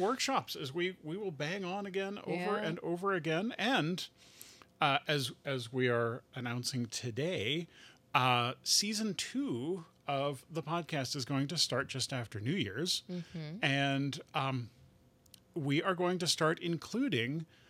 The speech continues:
Speaker 1: uh, a little announcement at the end or rolling credits. We don't know just what form yet, but it's gonna be of workshops happening, uh, anywhere in the world that wants to send them in to us, because workshops matter. Workshops give you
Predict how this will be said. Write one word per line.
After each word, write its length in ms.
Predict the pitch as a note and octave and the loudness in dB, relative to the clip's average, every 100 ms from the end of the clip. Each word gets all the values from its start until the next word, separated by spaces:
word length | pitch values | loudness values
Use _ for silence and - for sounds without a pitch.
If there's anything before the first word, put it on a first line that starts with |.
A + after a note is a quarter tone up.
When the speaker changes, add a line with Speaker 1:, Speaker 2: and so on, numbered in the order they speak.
| - _ - | -20 _ 0
Speaker 1:
uh, 180 | C#3 D3+ | 2 4
a 100 | D#3 | 4
little 260 | D#3+ F3 F3 | 4 4 4
announcement 520 | F3 A#3+ - E3+ F#3 | 4 2 2 0 0
at 220 | F#3 F3+ | 0 0
the 160 | F#3+ D#3+ | 0 0
end 320 | G3+ A#3+ G#3 | 0 0 -2
or 320 | A3 D3 D3+ | 0 2 4
rolling 440 | C#3+ B2+ C3+ C3 B2+ | 2 4 4 4 4
credits. 280 | C#3 G3+ | 0 0
We 80 | A#2+ | -2
don't 140 | C#3 - | -4 -4
know 100 | C3+ | -4
just 260 | E3 - | -4 -2
what 180 | C#3+ B2 | -2 -2
form 420 | - - A#3 F#3 | -2 2 2 4
yet, 180 | A#2 C#3 C#3 | 0 0 -2
but 100 | D#3 | -2
it's 120 | - | 0
gonna 200 | E3 D#3 | 0 2
be 240 | C#3+ D3+ | 0 0
of 260 | D#3+ C#3 B2 | 0 -2 2
workshops 520 | B2+ A2+ A#2+ A2+ - | 0 2 -2 -2 -4
happening, 580 | A#2 A2+ A#2+ A#2 A2+ B2+ - | -6 -4 -4 -2 -4 -8 -4
uh, 300 | B2+ A2+ A2+ A#2 - | -2 -2 -4 -8 -12
anywhere 380 | A2 G#2+ A#2 A#2+ | -10 -6 -2 2
in 80 | A#2+ | 2
the 60 | A#2+ | 4
world 280 | C3+ G#3+ G#3 | 4 4 2
that 80 | |
wants 200 | A#2+ C#3+ | 0 0
to 80 | - | 0
send 260 | A2+ E3 D3+ | 2 2 2
them 60 | C#3 | 2
in 180 | F#3 G3 | 0 -2
to 160 | A#2 | -2
us, 140 | A#2 - | -2 -2
because 600 | B2 A2+ A#2+ A#2 G#2+ - - - - - - - | -4 -2 -2 0 0 -4 -10 -20 -20 -20 -20 -10
workshops 520 | C#3 D#3+ G3+ E3+ - | -8 -4 -4 -2 -2
matter. 380 | B2 A#2+ A2+ F#2+ - _ | -2 0 0 -4 -10 _
Workshops 420 | C#3 C3 E3+ D3+ - | -4 -2 0 0 0
give 220 | B2 A#2+ | 0 0
you 320 | C3 B2+ | 2 2